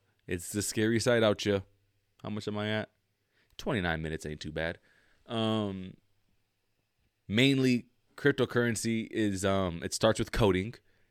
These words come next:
and then you learn the blockchain, and then if you can create something on the blockchain with really good algorithms and really,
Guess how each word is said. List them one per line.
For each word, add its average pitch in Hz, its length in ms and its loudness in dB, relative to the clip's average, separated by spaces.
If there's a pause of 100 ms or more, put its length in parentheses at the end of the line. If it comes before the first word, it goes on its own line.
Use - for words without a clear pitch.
(260)
and 107 140 2
then 104 100 4
you 104 140 2
learn 107 240 4
the 98 60 -2
blockchain, 104 720 0
and 98 100 -6
then 95 100 -4
if 95 80 -4
you 101 80 -6
can 104 200 -8
create 110 280 0
something 104 300 -2
on 104 80 -2
the 98 80 -4
blockchain 101 680 0 (280)
with 107 220 0
really 110 320 2
good 107 200 2
algorithms 113 760 0
and 90 260 -6
really, 107 460 0